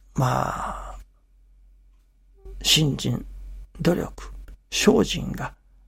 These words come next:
求められる。決して安売りをされるものではないということですね。どうぞ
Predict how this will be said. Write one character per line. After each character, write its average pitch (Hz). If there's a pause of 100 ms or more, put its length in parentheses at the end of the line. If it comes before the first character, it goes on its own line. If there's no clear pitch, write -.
求 143
め 151
ら -
れ -
る。 - (2000)
決 135
し -
て - (440)
安 -
売 156
り 165
を 160
さ -
れ 160
る 185
も 180
の -
で -
は -
な -
い - (960)
と 202 (340)
い 135
う 165 (140)
こ 131
と -
で -
す -
ね。 151 (1300)
ど 123
う -
ぞ -